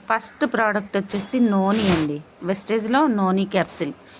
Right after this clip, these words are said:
ఈ నోని క్యాప్సిల్ ఏం చేస్తుందంటే పళ్ళని, దంతాలని స్ట్రాంగ్గా ఉంచుతుంది. అలాగే గమ్ ఇన్ఫెక్షన్ని తగ్గిస్తుంది. ఇంకా నోటిలోని దుర్వాసన తగ్గించటంలో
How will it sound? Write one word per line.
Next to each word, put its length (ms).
ఈ 100
నోని 300
క్యాప్సిల్ 380
ఏం 200
చేస్తుందంటే 600
పళ్ళని, 640
దంతాలని 580
స్ట్రాంగ్గా 680
ఉంచుతుంది. 600
అలాగే 560
గమ్ 280
ఇన్ఫెక్షన్ని 840
తగ్గిస్తుంది. 800
ఇంకా 460
నోటిలోని 840
దుర్వాసన 840
తగ్గించటంలో 920